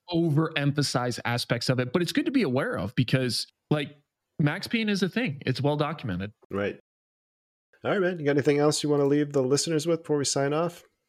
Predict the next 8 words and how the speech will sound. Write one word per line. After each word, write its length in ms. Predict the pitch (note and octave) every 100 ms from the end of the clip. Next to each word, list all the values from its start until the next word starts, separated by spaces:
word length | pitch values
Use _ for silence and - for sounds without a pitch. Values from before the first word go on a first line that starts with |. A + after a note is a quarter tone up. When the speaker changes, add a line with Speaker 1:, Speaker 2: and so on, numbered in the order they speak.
| _ _ _
Speaker 1:
Well, 460 | D3+ F3 E3+ - - _ _ _ _
I 120 | D#3+ E3
was 400 | D3 G3 G#3+ F#3
gonna 400 | G#3 F#3+ E3 C#3+ _ _ _ -
make 200 | D#3+ D#3+
sure 340 | - F3 E3
that 320 | D3+ D3 C#3+
they 520 | D3 C#3+ C#3 C3+ B2+